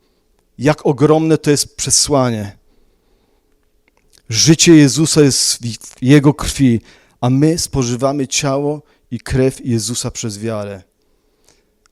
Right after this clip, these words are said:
My spożywamy Jego ciało i Jego krew przez wiarę. Czy możemy pojąć, czym jest krew Jezusa? Ja myślę, że wielu chrześcijan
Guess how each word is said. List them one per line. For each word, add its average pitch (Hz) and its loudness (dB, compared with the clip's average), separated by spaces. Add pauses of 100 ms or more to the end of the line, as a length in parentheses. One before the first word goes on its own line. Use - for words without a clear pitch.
(600)
My 120 -8
spożywamy 123 -6
Jego 113 -6
ciało 135 -6 (300)
i 120 -6
Jego 117 2
krew 113 -6 (220)
przez 113 -2
wiarę. 104 -4 (560)
Czy 165 -4
możemy 165 0
pojąć, 139 -2
czym 160 -2
jest 147 -6
krew 131 -4
Jezusa? 127 -6 (2750)
Ja 127 0
myślę, 143 2
że 127 2
wielu 131 4
chrześcijan 113 -2